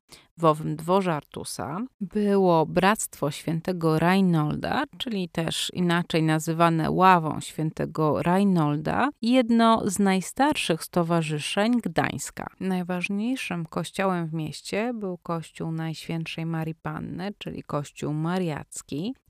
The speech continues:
I do niego też bractwa zamawiały do swoich kaplic, które tam fundowały, znowu w ramach tego, ażeby pokazać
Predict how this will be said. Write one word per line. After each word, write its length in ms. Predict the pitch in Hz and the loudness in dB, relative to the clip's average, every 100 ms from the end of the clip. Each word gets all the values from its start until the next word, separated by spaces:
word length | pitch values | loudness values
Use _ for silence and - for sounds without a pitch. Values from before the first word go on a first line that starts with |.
| - | -6
I 100 | 190 | -2
do 160 | 170 | 0
niego 440 | 175 202 269 180 160 | 0 0 0 0 -2
też 540 | - 151 156 254 - | -4 -4 -4 -4 -8
bractwa 920 | 180 170 165 156 - - - 160 190 247 | -8 -6 -6 -8 -14 -14 -6 -4 -2 -4
zamawiały 1040 | 202 247 311 277 208 214 202 202 208 247 247 | 0 0 2 0 0 2 2 2 0 -2 -2
do 160 | 170 | -2
swoich 460 | 165 - 196 190 - | -4 -4 -2 -2 -4
kaplic, 600 | - 208 - - - - | -2 -2 -2 -8 -10 -12
które 320 | - - 151 | -14 -8 -8
tam 300 | - 156 151 | -4 -4 -4
fundowały, 760 | - 180 175 170 156 - 165 180 | -6 -4 0 0 -2 -4 -4 -4
znowu 480 | 175 170 160 151 | -2 -2 -2 -4
w 80 | 143 | -4
ramach 380 | 165 160 147 - | -4 -4 -6 -8
tego, 360 | - 165 165 143 | -8 -4 -4 -6
ażeby 320 | 143 147 147 | -8 -12 -14
pokazać 720 | - 160 - 170 175 160 147 | -12 -12 -4 -2 -2 -4 -8